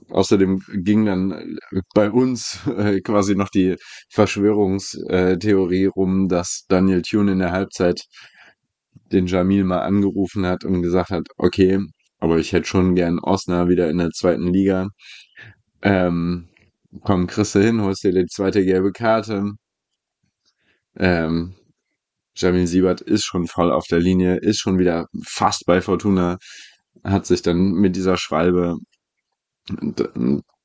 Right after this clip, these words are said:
hat dann dafür gesorgt, dass einfach der beste Mann den Platz verlassen musste. Äh, ich würde das ge-, also vielleicht auf einer Linie mit Robert Tesche.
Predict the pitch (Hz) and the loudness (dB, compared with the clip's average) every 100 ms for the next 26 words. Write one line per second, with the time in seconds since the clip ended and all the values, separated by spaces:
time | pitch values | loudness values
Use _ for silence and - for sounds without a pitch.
0 | _ _ 98 107 107 90 87 104 98 95 | _ _ -2 2 2 2 0 2 2 2
1 | 92 95 101 90 92 90 95 85 90 - | 0 0 -2 -6 -6 -4 -2 0 -2 -2
2 | 90 85 90 92 - - _ - _ 92 | -2 0 2 0 -4 -12 _ -20 _ -4
3 | 80 90 - 90 78 82 92 87 87 - | 0 0 0 0 0 0 0 0 0 -2
4 | 85 95 _ - _ _ _ _ _ - | -4 -4 _ -20 _ _ _ _ _ -2
5 | 95 87 90 - 104 104 90 - - - | 0 0 -2 0 2 2 -2 -6 -8 -4
6 | 90 87 - 101 95 95 - 101 - 98 | 0 0 -2 0 2 0 -2 -2 0 0
7 | 92 98 92 87 85 - 82 80 87 80 | 2 2 0 -2 -4 -2 -2 -2 -4 -6
8 | - | -4